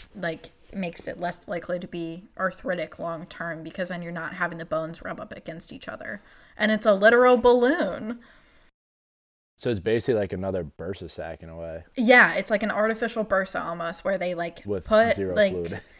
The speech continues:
Speaker 2: <laughs>
Speaker 1: well, it, it's fluid, so they, you, you do it arthroscopically. You put the balloon into the shoulder, fold it up, it unfolds, and you fill it with, like, saline,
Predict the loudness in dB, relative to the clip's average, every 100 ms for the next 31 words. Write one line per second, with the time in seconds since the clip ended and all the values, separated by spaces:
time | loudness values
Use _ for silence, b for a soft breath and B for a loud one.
0 | -20 -20 _ 6 8 10 8 2 -2 -6
1 | -4 -4 2 4 4 2 2 2 0 -8
2 | -14 -18 -18 -12 -14 -14 -18 -6 -6 0
3 | 2 4 4 2 -2 -2 -2 -2 -6 -6
4 | -8 -6 -8 -2 0 0 0 -2 0 0
5 | -2 -4 -6 -6 -6 -4 -4 -6 -2 -2
6 | 0 -4 -2 -2 -2 -2 -4 -4 -8 -8
7 | -4 -2 -2 -4 -6 -6 -6 -6 -10 B
8 | B -6 -4 -4 2 4 4 0 -6 -6
9 | -2 -2 -2 -4 -2 -2 -2 -4